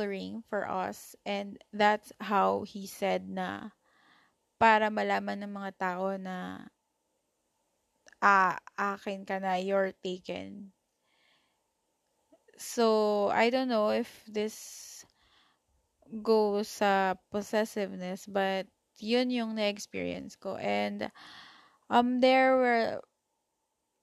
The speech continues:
yun, parang, para,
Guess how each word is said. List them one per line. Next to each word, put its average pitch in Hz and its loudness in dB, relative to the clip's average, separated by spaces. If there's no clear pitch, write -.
yun, 202 4
parang, 233 0
para, 208 4